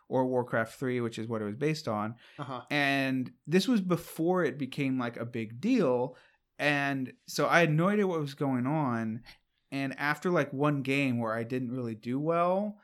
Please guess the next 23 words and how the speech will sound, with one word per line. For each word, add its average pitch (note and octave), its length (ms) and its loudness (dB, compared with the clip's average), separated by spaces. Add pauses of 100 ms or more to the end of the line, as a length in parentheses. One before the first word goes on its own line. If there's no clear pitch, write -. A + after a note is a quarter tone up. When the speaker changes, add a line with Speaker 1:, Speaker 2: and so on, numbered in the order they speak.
(380)
Speaker 1:
and C#3 160 2
I B2+ 140 0
was C3 120 -2
like, B2 140 -2
"Okay, B2+ 260 -4
guys, G#2+ 440 -6
you A2 80 -6
know A2 100 -6
what? G#2+ 200 -10
You C3 140 -8
guys D#3 300 2
clearly D#3 400 -2
know C#3+ 100 0
what C#3 160 -2
you're B2+ 100 -2
doing. A#2+ 420 -4
I C3 120 0
have C3+ 140 0
no C3 240 0
idea C3+ 200 0
what's A2+ 160 -4
going G#2 280 -6
on. G2 420 -10